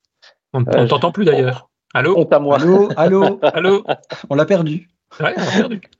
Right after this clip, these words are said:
Speaker 2: Et donc, euh, sur cette base-là, qu'est-ce que je vais retrouver ? Ben, je vais retrouver un site web, tout ce qu'il y a de plus classique, avec dans mon app settings la possibilité de pouvoir venir définir l'environnement. Je me suis basé sur les app settings pour pouvoir,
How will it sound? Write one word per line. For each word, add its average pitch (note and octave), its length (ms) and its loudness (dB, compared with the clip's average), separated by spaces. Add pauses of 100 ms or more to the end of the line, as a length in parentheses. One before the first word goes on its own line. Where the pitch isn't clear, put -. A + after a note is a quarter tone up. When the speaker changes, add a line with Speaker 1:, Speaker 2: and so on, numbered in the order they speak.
(1200)
Speaker 2:
Et D3 100 2
donc, F3+ 300 2
euh, C3+ 480 4
sur E3+ 240 -2
cette E3 160 -2
base-là, D#3 360 2
qu'est-ce D3+ 140 -8
que C3+ 100 -6
je B2+ 40 -6
vais C#3 80 -2
retrouver ? D3+ 300 0
Ben, C3 80 2
je A2+ 60 0
vais A#2+ 60 -2
retrouver B2+ 200 -4
un A#2 40 -2
site - 180 -12
web, B2+ 140 -2
tout - 120 -20
ce - 80 -18
qu'il - 100 -2
y - 40 -6
a - 20 -20
de - 60 -20
plus - 80 -20
classique, E3+ 440 -4 (240)
avec C#3 420 0
dans C3+ 120 0
mon B2+ 140 -2
app B2+ 100 0
settings D3 480 -4
la C#3 80 2
possibilité B2+ 460 -4
de D3 40 -12
pouvoir C3+ 320 0
venir B2 300 -2
définir B2+ 400 0
l'environnement. B2 560 0
Je - 80 -12
me B2+ 40 -16
suis - 140 -12
basé A#2 240 0
sur - 180 -6
les A2+ 140 0
app A2+ 100 -4
settings C3 340 -8
pour G#2+ 160 -16
pouvoir, A#2+ 340 0